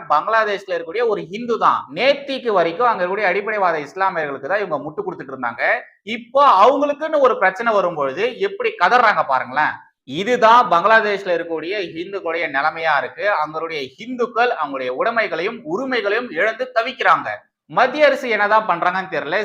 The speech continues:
Seriously, எனக்கு இதெல்லாம் பார்க்கும்போது தான் கோவம் வருது, பாஜக மேல கோவம் வருது. அவங்க என்னதான் பண்றாங்க, என்ன மாதிரியான நடவடிக்கை எடுக்கிறாங்கன்றதே தெரியல. Whatever, இப்போவாச்சும் அவங்க புரிஞ்சுக்கிட்டாங்களே,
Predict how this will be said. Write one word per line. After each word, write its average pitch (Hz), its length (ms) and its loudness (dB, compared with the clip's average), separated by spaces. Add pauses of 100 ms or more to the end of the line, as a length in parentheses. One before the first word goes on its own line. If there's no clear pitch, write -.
Seriously, 240 540 -4
எனக்கு 160 180 -6
இதெல்லாம் 180 300 2
பார்க்கும்போது 202 420 0
தான் 185 240 0
கோவம் 185 240 2
வருது, 147 260 -2 (180)
பாஜக 233 500 2
மேல 180 180 -2
கோவம் 180 320 0
வருது. 139 260 -4 (280)
அவங்க 180 220 -4
என்னதான் 220 400 2
பண்றாங்க, 185 360 0 (140)
என்ன 190 120 -6
மாதிரியான 202 360 -2
நடவடிக்கை 190 380 -2
எடுக்கிறாங்கன்றதே 196 680 -4
தெரியல. 165 300 -4 (260)
Whatever, 190 380 2 (220)
இப்போவாச்சும் 240 560 4
அவங்க 208 180 -2
புரிஞ்சுக்கிட்டாங்களே, 175 640 -2